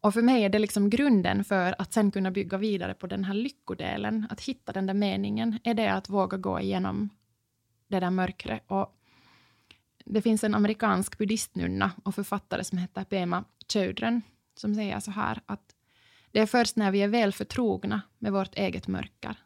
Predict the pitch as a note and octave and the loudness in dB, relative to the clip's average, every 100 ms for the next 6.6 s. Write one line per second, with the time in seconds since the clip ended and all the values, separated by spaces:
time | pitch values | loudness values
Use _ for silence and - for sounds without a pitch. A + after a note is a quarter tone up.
0 | _ - G#3+ G#3 G#3 G3 G#3 A3+ F#3 F3+ | _ -4 0 0 0 0 2 2 2 0
1 | F#3 A3+ G3+ E3 G3 - - - - A3+ | 0 2 2 0 -6 -6 -8 -10 -12 -14
2 | - _ _ _ _ _ - - - A#3 | -14 _ _ _ _ _ -20 -6 4 6
3 | A#3 - F#3 F#3+ F#3+ F3+ G3 F#3+ F#3+ - | 6 2 0 0 -2 -4 -2 -4 -4 -6
4 | - - - F#3+ F#3 - A#3 - - - | -10 -8 -4 -2 -2 -2 -4 -6 -12 -10
5 | - - - G3+ G#3 G3 A#3 F#3+ - - | -12 -10 -8 -6 -4 -2 -2 -2 -4 -4
6 | G3 G3 G3 - - A#3 | -2 -2 -6 -10 -12 -12